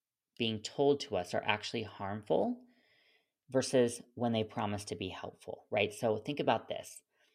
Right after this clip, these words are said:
When we use our mother wisdom to discern scripts or messages that are being told to us that are harmful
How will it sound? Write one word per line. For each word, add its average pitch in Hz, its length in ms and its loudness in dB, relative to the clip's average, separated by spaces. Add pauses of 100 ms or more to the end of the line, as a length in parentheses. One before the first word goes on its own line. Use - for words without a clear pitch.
(600)
When 123 160 2
we 123 80 4
use 135 340 4
our 208 120 4
mother 147 340 4
wisdom - 580 0 (220)
to 135 100 -4
discern 120 920 -2 (1400)
scripts - 840 2
or 101 160 -2
messages - 960 -4 (260)
that 104 100 0
are 104 80 2
being 104 220 -2
told 113 300 0
to 98 140 -2
us 98 160 -4
that 101 140 -4
are 101 120 -2
harmful - 1000 0